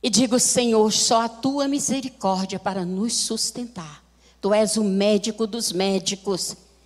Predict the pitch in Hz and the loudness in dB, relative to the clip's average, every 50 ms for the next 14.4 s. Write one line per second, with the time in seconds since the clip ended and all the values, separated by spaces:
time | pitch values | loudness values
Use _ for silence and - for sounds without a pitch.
0 | _ _ _ - 214 220 214 - 226 214 214 208 - - - 233 220 - - - | _ _ _ 2 2 2 4 4 2 2 2 2 0 0 0 -2 -2 -2 -2 0
1 | 214 226 214 - 214 214 226 220 - - 208 202 196 196 185 175 185 190 175 180 | 2 2 2 0 -2 -4 -4 -4 -2 0 0 0 0 0 -4 -4 -2 -2 -2 -2
2 | 170 165 175 165 175 185 - - 180 170 175 175 170 165 160 165 - - - - | -2 -4 -4 -6 -8 -10 -4 0 2 2 2 2 0 -2 -6 -6 -10 -20 -20 -20
3 | - _ _ - - _ _ _ _ _ _ _ _ _ _ _ _ - 175 185 | -20 _ _ -20 -20 _ _ _ _ _ _ _ _ _ _ _ _ -2 2 2
4 | 180 180 196 226 240 262 269 262 262 - 226 220 - 220 220 226 226 196 165 190 | 2 2 2 0 -2 0 -2 -2 -2 -4 -4 -2 0 0 2 2 0 -2 0 0
5 | 196 220 233 226 240 202 - - - - 185 196 220 220 202 - 214 190 - - | 2 2 2 2 0 -2 -2 -2 -2 0 0 0 0 0 0 -2 -4 -8 -8 -8
6 | - - 175 190 208 214 226 233 226 214 214 180 170 226 220 - - 214 208 214 | -8 -4 -2 -2 0 0 0 -2 -2 -4 -4 -4 -4 -4 -4 -4 -2 -2 -2 -2
7 | 208 208 202 185 175 190 196 220 202 196 180 160 185 214 220 202 - - - 202 | -2 -4 -6 -4 0 0 0 2 0 -2 -4 -4 -2 -2 -2 -2 -4 -4 -6 -4
8 | 208 202 170 143 143 147 180 208 214 202 185 208 196 185 190 208 214 208 208 208 | -4 -4 -4 -4 -6 -2 0 0 0 0 2 0 0 2 2 0 0 0 -2 -4
9 | - 156 170 208 226 202 190 190 175 185 202 214 214 196 196 185 165 180 214 214 | -4 -8 -6 -6 -4 -2 -2 -2 -2 0 -2 0 0 0 0 -2 -2 -2 0 0
10 | 214 214 208 190 208 - - - - - - - 226 240 254 247 240 180 226 247 | 0 0 -2 -4 -6 -10 -20 -20 -20 -14 -6 0 2 4 4 4 4 4 2 0
11 | 226 208 233 247 254 254 220 233 226 214 202 226 240 254 254 233 - - - - | 2 2 2 2 2 0 0 0 0 0 0 0 0 0 0 -2 -6 -12 -20 -20
12 | - _ _ _ _ _ - 233 247 254 254 254 240 247 - - - - 254 262 | -20 _ _ _ _ _ -4 -2 0 0 0 0 -2 -6 -8 -6 0 2 4 4
13 | 247 247 233 196 285 415 415 - - 330 226 - - 247 294 285 262 233 196 165 | 4 2 2 2 0 0 2 0 0 0 2 2 2 2 4 2 2 2 0 0
14 | 160 - - - - - - | -2 -4 -4 -4 -6 -6 -8